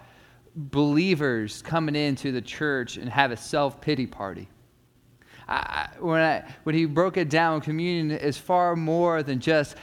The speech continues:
about what Christ gave us, but more about what is to come. The communion is far bar-, far more than just Christ bore our sins, but the promise of his return.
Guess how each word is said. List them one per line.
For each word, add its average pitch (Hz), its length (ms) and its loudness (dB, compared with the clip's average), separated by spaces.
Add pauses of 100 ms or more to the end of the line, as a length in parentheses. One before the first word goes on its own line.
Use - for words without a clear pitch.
about 165 440 2 (120)
what 170 200 0
Christ 175 560 2 (240)
gave 165 380 2
us, 139 240 2
but 151 260 0
more 165 160 2
about 156 400 0
what 180 240 4
is 170 440 -2
to 170 60 4
come. 120 600 -2 (1700)
The 147 100 -4
communion 170 520 -2 (160)
is 151 160 0
far 180 300 4
bar-, 165 380 0 (160)
far 175 260 4
more 170 300 2
than 147 200 -2
just 151 300 0
Christ 165 480 0
bore 170 320 2
our 139 400 0
sins, 147 800 -6 (720)
but 147 100 0
the 151 80 -6
promise 147 540 0
of 120 120 -6
his 123 240 -6
return. 110 560 -10